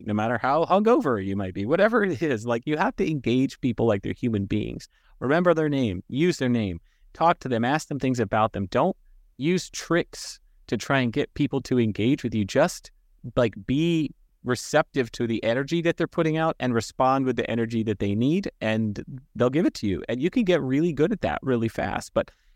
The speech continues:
if that type of interaction does not appeal to you, then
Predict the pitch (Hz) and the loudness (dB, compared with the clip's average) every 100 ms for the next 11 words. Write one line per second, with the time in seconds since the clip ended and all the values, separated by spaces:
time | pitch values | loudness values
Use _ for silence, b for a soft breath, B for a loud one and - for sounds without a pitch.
0 | - 139 131 160 214 - 226 170 160 135 | -4 -2 0 0 2 2 2 2 0 2
1 | 120 147 - 110 101 - _ - 135 156 | 0 -2 -4 -6 -6 -10 _ -4 -2 0
2 | 160 120 - 151 - - 98 85 - - | 0 0 0 0 0 -2 -2 -2 -6 -14
3 | - _ - 123 | -20 _ -2 -2